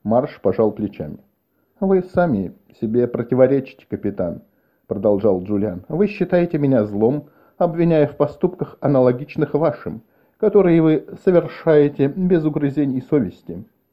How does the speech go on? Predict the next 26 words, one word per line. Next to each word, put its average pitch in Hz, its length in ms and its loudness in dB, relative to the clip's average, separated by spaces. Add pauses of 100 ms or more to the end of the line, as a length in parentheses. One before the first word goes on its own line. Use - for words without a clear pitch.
Отнимаете 139 680 0 (100)
жизнь 110 420 -4
у 113 120 -2
других, 117 540 -6 (500)
не 196 140 0
таких, 170 420 -4
как - 200 0
вы, 95 220 -4 (420)
не 170 360 2
имеет 131 500 2
значения. 143 640 -2 (1300)
Вы 196 320 2
защищаете 156 920 0
себе 131 320 0
подобных. - 800 0
Куда 196 240 4
вы 180 140 2
причислили 139 600 0
даже 113 380 2
чернокожую 123 800 2
расу? - 400 -4 (520)
Меня 175 240 2
это 156 220 4
в 147 80 0
вас 147 220 0
восхищает. 131 800 -4